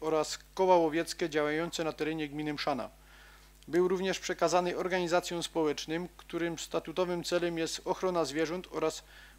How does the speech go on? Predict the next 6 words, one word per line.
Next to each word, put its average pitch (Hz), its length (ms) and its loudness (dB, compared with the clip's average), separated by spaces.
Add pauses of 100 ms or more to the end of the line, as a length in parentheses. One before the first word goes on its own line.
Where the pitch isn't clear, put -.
poddany 185 380 4
konsultacjom 156 720 -2
społecznym. - 580 -6 (640)
Nie 180 140 2
wpłynęły 180 460 2
uwagi. 135 480 -2